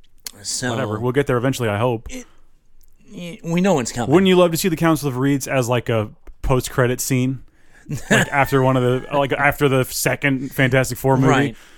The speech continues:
Speaker 2: like, he steps into a room and there's a portal and, oh no, there's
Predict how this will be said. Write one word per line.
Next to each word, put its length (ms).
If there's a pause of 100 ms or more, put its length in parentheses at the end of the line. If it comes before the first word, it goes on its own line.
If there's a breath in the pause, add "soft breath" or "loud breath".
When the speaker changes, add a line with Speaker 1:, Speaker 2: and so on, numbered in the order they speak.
(120)
Speaker 2:
like, 120
he 80
steps 280
into 200
a 80
room 280
and 140
there's 180
a 60
portal 420
and, 260 (520 loud breath)
oh 100
no, 400 (220)
there's 320